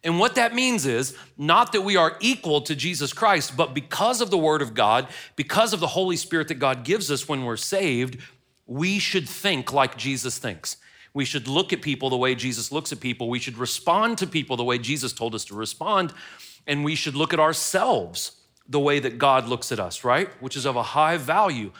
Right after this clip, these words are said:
And we are empowered by the Holy Spirit to live by the mind of Christ. That's what we talked about last week. This week, we're gonna do chapter three, and we'll go through it relatively quick. It's pretty short.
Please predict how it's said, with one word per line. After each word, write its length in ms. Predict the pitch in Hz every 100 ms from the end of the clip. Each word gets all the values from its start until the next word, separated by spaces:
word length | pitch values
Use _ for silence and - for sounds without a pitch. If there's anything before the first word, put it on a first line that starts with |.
| - -
And 160 | 151 156
we 140 | 165
are 140 | 160 160
empowered 720 | 156 143 - 202 233 196 135
by 160 | 139 131
the 120 | 117
Holy 260 | 139 131
Spirit 420 | 113 - 180 123 - _ _
to 220 | - 196 170
live 460 | 127 117 123 117 - _ _
by 200 | 123 120
the 80 | 120
mind 280 | 113 110 107
of 100 | -
Christ. 420 | 120 85 - - _ _
That's 100 | 175
what 60 |
we 80 | 185
talked 240 | 185 170 160
about 200 | 143 131
last 260 | 120 -
week. 200 | 113 - _ _ _ _ _ _ _ _ _ - -
This 420 | 131 233 269 -
week, 400 | 156 170 151 - - - - _
we're 100 | 147
gonna 160 | 147 202
do 160 | 233 240
chapter 440 | 208 214 226 247
three, 340 | - 147 143
and 340 | 180 - 143 165
we'll 100 | 208
go 100 | 233
through 160 | 202
it 40 | 147
relatively 460 | 131 123 131 113
quick. 300 | 107 123 117
It's 100 | -
pretty 220 | - 170 175
short. 400 | - 98 104